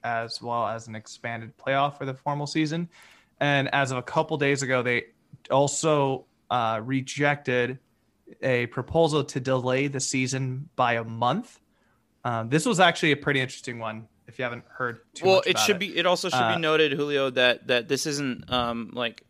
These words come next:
Speaker 2: it's done. Like, it's completely, like, it, like, the, there no discussion. It's just, it's still being negotiated.
Speaker 1: Fluid.
Speaker 2: And made, and M L B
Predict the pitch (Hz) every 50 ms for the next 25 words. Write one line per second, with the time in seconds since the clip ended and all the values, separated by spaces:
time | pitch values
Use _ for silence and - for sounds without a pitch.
0 | _ _ - - 127 - - 127 123 127 127 117 117 113 113 117 120 123 113 110
1 | 110 - - 113 - - - - 113 - 123 120 117 120 120 120 120 117 113 -
2 | 117 113 _ _ _ - - 123 120 107 - _ _ - - 120 - - - -
3 | - - _ _ - 131 123 120 120 120 - - - - - - 135 139 139 139
4 | 135 127 120 - - 147 127 - - 127 - 131 - 156 143 - - 135 - -
5 | - - 170 160 156 143 143 - - - _ _ - 147 147 143 131 120 131 139
6 | 143 139 - 147 143 147 143 151 143 139 - _ _ _ _ _ - 160 156 127
7 | 127 131 139 143 131 - - 143 135 123 - 143 139 139 135 131 131 139 135 131
8 | 127 127